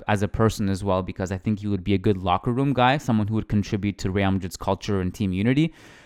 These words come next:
If he would accept a role where he would not play, feature as much and would be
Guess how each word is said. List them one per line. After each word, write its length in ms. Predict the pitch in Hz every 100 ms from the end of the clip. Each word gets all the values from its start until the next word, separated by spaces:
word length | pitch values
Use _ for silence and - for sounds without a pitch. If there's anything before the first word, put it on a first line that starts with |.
| - _ _
If 160 | 151 143
he 80 | 151
would 140 | 131
accept 420 | 127 - 127 -
a 80 | 123
role 280 | 110 113 123
where 140 | 113
he 180 | 101 110
would 240 | 101 101 - 123
not 520 | 110 113 120 120 -
play, 340 | 127 117 113
feature 380 | - 131 - 120
as 300 | 117 117 104
much 340 | 98 104 151 -
and 380 | 104 98 92 - _
would 280 | 107 107 90
be 320 | 104 101 95